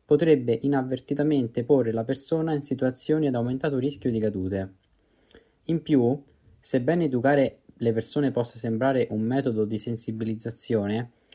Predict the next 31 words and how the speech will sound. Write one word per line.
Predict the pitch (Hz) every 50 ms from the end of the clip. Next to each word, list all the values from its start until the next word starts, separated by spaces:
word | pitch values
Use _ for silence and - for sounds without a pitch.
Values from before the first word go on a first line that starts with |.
| - - _
si | - - 143
dovrebbe | 139 139 147 139 127 131 131
sapere | 135 143 135 143 135 127 120
con | 123 123 120
certezza | - - 143 139 - - 147 151 151 - - - 156 147
se | 143 131 123
questo | - - 143 143 - - 123
tipo | 127 131 123 120
di | 113 117
intervento | 117 117 - 151 135 131 131 127 127 127 - -
da | 127 120 117
solo | 117 - - 131 131 127 127 120
sia | - - 143 139
in | 123 123 120
grado | 117 127 131 127 123 117
di | 110 113
ridurre | 113 120 113 117 120 127 127 113
le | 110 95
cadute. | 101 98 117 117 107 - 104 101 92 - _ _ _ _ _ _ _ _ _ _ _ _ _ _ _ - -
Gli | - 107 113
interventi | 113 117 131 127 139 175 180 - - 143
psicologici | 139 - - 127 127 123 123 123 120 113 113 107 - 110 101 -
ed | - 113 110 113
educativi | 107 110 110 110 107 107 - 110 101 95 101 107
hanno | - 117 120 123 123
bisogno | 123 127 127 123 127 123 117
di | 110 120
più | 120 139 143
attenzione, | 139 139 - 120 117 - - - 117 107 101 101 104
in | 107 110
quanto | - - 120 117 117 - 117 113 113